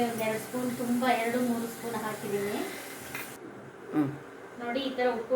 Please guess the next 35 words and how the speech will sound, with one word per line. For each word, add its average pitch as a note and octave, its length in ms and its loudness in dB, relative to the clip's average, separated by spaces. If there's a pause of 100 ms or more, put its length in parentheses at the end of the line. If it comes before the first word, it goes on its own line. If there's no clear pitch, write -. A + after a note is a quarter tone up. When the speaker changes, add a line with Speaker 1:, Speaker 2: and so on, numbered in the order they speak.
(120)
Speaker 1:
ಜೀರಿಗೆ A#3 320 -2
ಮಿಕ್ಸ್ A3 260 -4
ಮಾಡಿ G#3+ 220 0
ಇಟ್ಕೊಂಡಿದ್ನಲ್ಲ, G#3+ 520 -2 (120)
ಇಷ್ಟಿಷ್ಟು G3+ 400 -4 (480)
ತುಂಬ್ತಾ G#3+ 400 2
ಇದ್ದೀನಿ F#3 340 0
ಒಂಚೂರು E3+ 480 -6
ಇದಕ್ಕೆ. G#3 320 -4 (840)
ಈ G#3 120 0
ಥರ G3+ 120 -4 (180)
ಹೋಲ್ G#3+ 240 2
ಮಾಡ್ಕೊಂಡು, G3 380 -2 (160)
ಮೆಣಸಿನ್ಕಾಯಿ C4+ 460 0
ಯಾವಾಗಲೂ B3 320 2
ಈ - 100 -4
ಥರ B3 60 2 (120)
ಬೆನ್ನ A3+ 220 4 (120)
ಕೊರ್ಕೋಬೇಕ್ರಿ, G3 520 -4 (380)
ಈ A3 120 -8
ಥರ A#3 60 2 (120)
ಹೊಟ್ಟೆ G#3 260 0 (100)
ಕೊರ್ಕೋಬಾರ್ದು. G3+ 500 -4
ಹಿಂಗೆ B3 200 -2
ಮೆಣಸಿನ್ಕಾಯಿ A#3+ 520 -2
ಇರುತ್ತಲ್ಲ, G#3 400 -2 (560)
ಹಿಂಗೆ G#3+ 260 -2 (100)
ಬಗ್ಗಿರೋ A#3 420 2
ಕಡೆ A#3+ 140 4 (100)
ಕೊರಿಬಾರ್ದು, G3 500 2 (140)
ಹಿಂಗೆ G#3+ 260 -2 (120)
ಹಿಂದ್ಗಡೆ B3 400 2 (280)
ಡುಮ್ಮ A#3 280 0
ಇರೋ G3+ 140 0
ಕಡೆ F4 120 -2